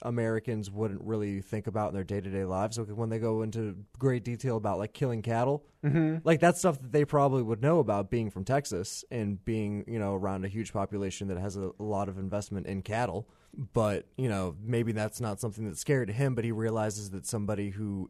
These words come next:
Speaker 1: doesn't grow up that, around that kind of environment would be scared of those kinds of things, or at least find it a little bit creepy or odd.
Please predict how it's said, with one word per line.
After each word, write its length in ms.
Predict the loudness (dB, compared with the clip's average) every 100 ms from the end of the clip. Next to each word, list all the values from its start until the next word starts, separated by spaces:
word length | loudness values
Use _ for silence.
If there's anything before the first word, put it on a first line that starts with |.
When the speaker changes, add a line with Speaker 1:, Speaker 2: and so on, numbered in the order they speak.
| -6
Speaker 1:
doesn't 280 | -4 -4
grow 340 | -2 0 2 0
up 140 | 0
that, 180 | -2 -4
around 480 | -6 -4 -4 -2 -4
that 160 | -4 -6
kind 180 | -6 -6
of 60 |
environment 640 | -6 -4 -2 -2 -2 -4 -6
would 220 | -8 -8 -10 _
be 160 | -4 -4
scared 260 | -2 -2 -2
of 80 | -2
those 160 | -4
kinds 240 | -2 -4 -4
of 80 | -2
things, 280 | -2 0 -2
or 60 | -2
at 60 |
least 180 | -2 0
find 200 | 0 0
it 80 | -2
a 40 |
little 140 | -2 -2
bit 140 | -2
creepy 380 | -4 -6 -4 -4
or 100 | -2
odd. 340 | -2 0 -2